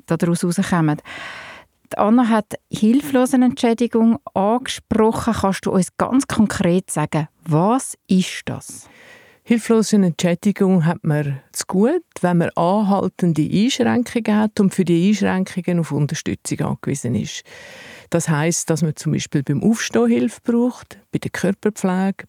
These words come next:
Speaker 2: beim Essen, bei der Notdurft oder eben auch Begleitung ausser Haus.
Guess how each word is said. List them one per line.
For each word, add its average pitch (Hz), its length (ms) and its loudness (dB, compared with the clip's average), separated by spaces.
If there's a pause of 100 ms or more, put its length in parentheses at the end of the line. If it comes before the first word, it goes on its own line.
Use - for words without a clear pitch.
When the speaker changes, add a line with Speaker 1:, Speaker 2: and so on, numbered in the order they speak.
Speaker 2:
beim 139 160 -2
Essen, 185 680 -2 (720)
bei 139 80 -2
der 131 200 -2
Notdurft 202 960 -2 (140)
oder 175 240 0
eben 165 220 0
auch 151 80 0
Begleitung 139 720 -2 (500)
ausser 180 380 0
Haus. 165 520 0